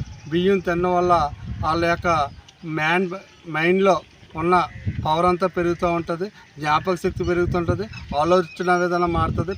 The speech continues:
పిల్లలు కూడా ఆ యొక్క బియ్యాన్ని తినడం వల్ల ఆ విధంగా ఉపయోగాలు ఉన్నాయి. ఇవన్నీ కూడా ఒక్కోటి ఒక్కోటి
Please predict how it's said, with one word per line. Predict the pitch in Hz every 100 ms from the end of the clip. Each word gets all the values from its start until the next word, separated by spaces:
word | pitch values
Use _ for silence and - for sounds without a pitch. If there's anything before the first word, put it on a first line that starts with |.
| 175
పిల్లలు | 165 170
కూడా | 170 175 170 147 - - -
ఆ | 151
యొక్క | 156 170
బియ్యాన్ని | 151 165 180 180
తినడం | 175 165 160 165
వల్ల | 170 165 156 143 - - 143
ఆ |
విధంగా | 156 160 170 175
ఉపయోగాలు | 170 170 170 165
ఉన్నాయి. | 156 170 214 - - -
ఇవన్నీ | 170 165 202 233
కూడా | 208 208 214 196 170 - - -
ఒక్కోటి | 160 196 196
ఒక్కోటి | 208 185 202 190 196 175